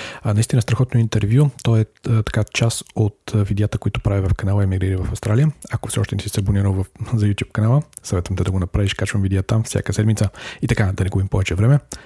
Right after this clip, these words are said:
директно се насочваме към интервюто. Днес имам удоволствието тук отново да имам човек, отново да имам гост, с който мога да разговарям за, а, живота в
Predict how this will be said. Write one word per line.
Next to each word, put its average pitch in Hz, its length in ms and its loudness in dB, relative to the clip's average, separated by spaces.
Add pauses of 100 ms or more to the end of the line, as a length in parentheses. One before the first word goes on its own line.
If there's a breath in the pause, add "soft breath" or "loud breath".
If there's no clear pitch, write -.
(200 loud breath)
директно 107 360 2
се - 120 -2
насочваме 87 380 -2
към 95 160 0
интервюто. 95 440 2 (260)
Днес 120 320 -2
имам 127 180 0
удоволствието 113 520 -2
тук - 440 -6 (220)
отново 110 360 -6
да 117 380 -4
имам 120 240 -2
човек, - 440 -8
отново 117 300 -4
да 113 80 -2
имам 113 180 -2
гост, 120 300 -4 (360 loud breath)
с - 100 -16
който 104 280 -6
мога 110 180 -2
да 101 120 -4
разговарям 101 480 -6
за, 117 260 -4 (420)
а, 98 120 -6
живота 98 440 -4
в 104 140 -4